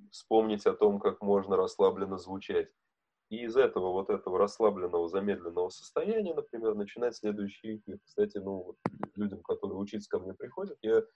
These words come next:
и, как правило, там для всех выступлений публично это стресс в той или иной степени, это нормальная абсолютно история.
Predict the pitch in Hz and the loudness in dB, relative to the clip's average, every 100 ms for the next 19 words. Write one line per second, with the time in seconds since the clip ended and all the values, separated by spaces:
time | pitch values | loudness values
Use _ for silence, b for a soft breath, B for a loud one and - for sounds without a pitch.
0 | B - 104 110 127 113 104 101 92 95 | B -4 0 2 8 10 10 6 2 2
1 | 104 - 107 - 92 87 - 101 - 98 | 2 4 2 2 -10 -18 -14 -6 -2 -2
2 | 95 - - 95 - 90 - 104 - 190 | -2 -14 -12 -12 -4 -2 -2 -4 -2 -4
3 | - - 196 92 95 92 101 98 87 82 | -2 2 2 0 -8 -8 -8 -8 -8 -6
4 | - 95 90 82 82 - - - _ - | -2 0 0 -2 -8 -12 -20 -20 _ -14
5 | - - | -10 -10